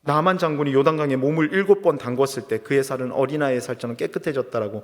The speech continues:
성경은 자랑합니다. 성경은 나만이 한 번, 두 번, 세 번 담글 때마다 몸이 회복되어 갔다라고 기록하지 않습니다.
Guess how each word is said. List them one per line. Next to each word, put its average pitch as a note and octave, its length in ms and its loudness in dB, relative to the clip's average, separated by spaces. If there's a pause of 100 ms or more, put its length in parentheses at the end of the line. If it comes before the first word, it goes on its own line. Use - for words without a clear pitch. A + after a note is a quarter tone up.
(140)
성경은 C3 520 -4
자랑합니다. G#2+ 680 -6 (1040)
성경은 D3+ 840 -2 (720)
나만이 D3 800 0
한 G#3 400 0
번, F3+ 500 0
두 D#3 280 -4
번, D#3+ 380 2 (300)
세 - 360 -2
번 E3+ 420 0
담글 D3+ 400 -2
때마다 C#3 300 2
몸이 C#3+ 460 -2 (220)
회복되어 A3 440 4
갔다라고 B2+ 440 0
기록하지 C#3 480 -2
않습니다. A2+ 520 -6